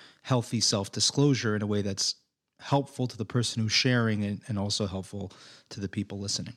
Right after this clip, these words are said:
Now, mind you, when I talk about the idea of deifying people, I'm not talking about the true tzaddikim. Um, that's not what I'm <laughs> talking about at all, as I hope if you listen through, you'll see. Uh, but rather, it's kind of the way in which we take the statement of Chazal, "Va'amcha kulam tzaddikim,"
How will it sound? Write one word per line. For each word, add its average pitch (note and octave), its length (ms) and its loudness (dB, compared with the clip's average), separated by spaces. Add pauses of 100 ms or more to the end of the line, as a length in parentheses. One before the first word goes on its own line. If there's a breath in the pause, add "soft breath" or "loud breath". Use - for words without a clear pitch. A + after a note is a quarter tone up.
Now, C3 100 2
mind D3+ 240 4
you, B2+ 60 4
when A2 100 2
I G#2+ 60 2
talk C#3 200 0
about A#2 300 2
the G#2+ 100 2
idea G#2 280 2
of F2+ 100 -4
deifying A2 540 0
people, G#2 400 -4
I'm A#2 160 2
not C3+ 280 4
talking A2+ 400 0
about G2 380 -2
the A#2 60 -6
true B2+ 220 2
tzaddikim. A2 720 2 (580 loud breath)
Um, G#2+ 260 0
that's A#2 160 0
not D3 100 2
what A#2 80 0
I'm G#2+ 80 0
<laughs> G#2 140 2
talking C#3+ 240 2
about C#3+ 420 2
at A#2+ 60 -2
all, C#3 340 4
as A#2+ 140 2
I A2+ 120 4
hope A#2 300 0
if A2 160 -6
you G#2+ 100 -4
listen A2+ 340 -2
through, G#2+ 180 -6
you'll G2+ 200 -6
see. C3 300 -2 (340 loud breath)
Uh, C#3+ 60 0
but C#3+ 140 0
rather, F3 460 4
it's D3 160 -4
kind F3+ 180 4
of F#3 40 4
the E3+ 80 4
way C#3+ 220 4
in C#3+ 100 2
which B2 180 0
we B2+ 80 0
take D#3 220 0
the B2+ 80 -4
statement C#3 400 0
of A#2 120 -4
Chazal, C3 440 2
"Va'amcha B2+ 520 0
kulam D3 320 0
tzaddikim," A2+ 640 0